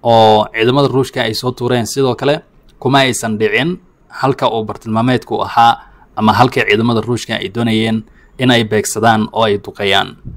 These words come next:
Dhanka kale, Sahavi, eh, Layask, oo ah gavanaha gobolka Dnipro ee dalkaasi Ukraine, ayaa maanta sheegay in weerar ciidamada Ruushka ay ka geysteen caasimadda, ee Pavlograd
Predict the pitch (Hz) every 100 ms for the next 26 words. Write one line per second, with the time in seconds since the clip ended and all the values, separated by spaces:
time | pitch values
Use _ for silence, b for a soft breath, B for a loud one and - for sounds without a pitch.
0 | - - B B - 131 127 135 120 -
1 | - 113 - 147 139 135 123 107 117 107
2 | 101 113 135 135 - - - - 117 120
3 | 113 104 127 127 127 117 123 120 - 107
4 | 120 117 - 110 135 - 139 135 185 _
5 | _ 113 107 104 98 117 123 120 - 113
6 | 104 98 123 131 131 165 - 110 110 110
7 | 123 120 - 113 117 120 - _ B B
8 | B 123 120 139 143 127 104 113 127 123
9 | 110 131 - 127 107 107 123 120 107 131
10 | 123 117 101 107 - 120 127 120 120 -
11 | - 107 101 - 139 139 139 120 135